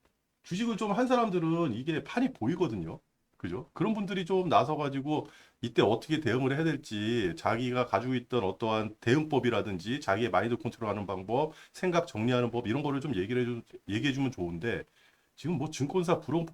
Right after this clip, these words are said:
브로커 같은 놈들이 다 나와가지고 괜찮다, 뭐하다, 뭐하다, 에? 무슨 종목을 사야 된다는 둥, 뭐, 어? 그죠? 뭐가 앞으로 뜰 거라는 둥 사람들한테 꿈과 희망을 주는 거예요. 어?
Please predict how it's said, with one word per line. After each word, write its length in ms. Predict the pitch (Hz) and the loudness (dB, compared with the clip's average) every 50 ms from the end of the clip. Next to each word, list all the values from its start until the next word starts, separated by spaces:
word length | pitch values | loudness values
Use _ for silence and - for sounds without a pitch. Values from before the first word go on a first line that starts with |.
| - - | -10 -4
브로커 280 | - 160 175 - 170 | -2 -2 0 0 0
같은 220 | 156 156 156 165 165 | 0 0 0 0 0
놈들이 280 | 160 156 143 143 143 143 | 0 0 0 -2 -4 -6
다 300 | - - - - - 170 | -6 -10 -12 -8 -4 0
나와가지고 540 | 180 175 165 165 156 151 143 131 139 143 139 | 2 4 4 4 4 2 0 0 0 -2 -2
괜찮다, 800 | - - 117 151 151 - - 156 143 139 - _ - 147 143 135 | -2 -2 -2 -2 -4 -4 -6 -6 -6 -8 -10 _ -6 -4 -4 -4
뭐하다, 420 | 101 98 117 143 151 143 151 139 | -4 -2 -2 -2 -2 -2 -2 -4
뭐하다, 540 | 101 95 113 135 147 151 139 143 143 127 - - _ _ _ _ _ _ _ - | -4 -4 -4 -4 -4 -4 -4 -4 -4 -6 -6 -10 _ _ _ _ _ _ _ -12
에? 120 | 87 110 151 - _ _ _ _ _ _ _ _ _ _ _ _ _ | -10 -10 -10 -12 _ _ _ _ _ _ _ _ _ _ _ _ _
무슨 240 | - 131 170 165 - | -2 0 2 2 2
종목을 420 | - 123 147 165 165 160 156 151 | 0 0 0 2 2 2 2 0
사야 260 | 151 - - 196 190 175 | 0 0 0 0 2 2
된다는 480 | 170 165 160 160 156 151 151 151 147 139 | 0 0 0 0 -2 -2 -2 -4 -6 -6
둥, 440 | 147 147 147 147 147 143 135 117 - | -8 -8 -8 -8 -6 -6 -6 -6 -8
뭐, 280 | 101 98 107 101 - 120 | -8 -8 -8 -6 -4 -6
어? 160 | - - - _ _ _ _ _ | -6 -6 -10 _ _ _ _ _
그죠? 380 | - - 113 101 104 151 165 - _ | -12 -10 -8 -6 -6 -8 -8 -10 _
뭐가 380 | 107 120 156 160 165 175 160 143 | 0 2 2 2 4 6 6 6
앞으로 420 | 143 143 - 151 160 160 160 156 | 4 4 0 0 0 0 0 0
뜰 140 | 214 220 220 | -2 -6 -4
거라는 440 | - 202 185 180 165 160 156 151 - | -2 0 0 2 2 2 0 -2 -4
둥 180 | 147 143 147 | -4 -6 -2
사람들한테 460 | 135 139 139 151 147 147 135 127 139 127 | 0 2 2 2 0 -2 -6 -6 -8 -6
꿈과 300 | - 233 262 247 240 214 | -4 -2 0 0 2 0
희망을 240 | 196 185 170 147 127 | 0 0 0 -2 -2
주는 200 | 110 107 98 87 | -4 -6 -8 -8
거예요. 220 | 78 78 76 76 - _ _ _ _ _ _ _ _ _ _ _ _ _ _ _ _ - | -8 -8 -10 -10 -12 _ _ _ _ _ _ _ _ _ _ _ _ _ _ _ _ -16
어? 120 | 107 - | -16 -16